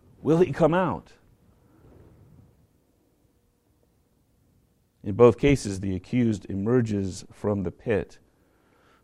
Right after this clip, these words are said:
<clears throat> Have you been vindicated by God? As innocent and his enemies destroyed.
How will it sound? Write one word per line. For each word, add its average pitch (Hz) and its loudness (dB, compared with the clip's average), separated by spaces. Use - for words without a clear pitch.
<clears throat> - 4
Have 127 6
you 107 -2
been 95 -6
vindicated 151 -2
by 101 -2
God? 92 -6
As - -18
innocent - -10
and 101 -6
his 92 -6
enemies 98 -4
destroyed. 95 -10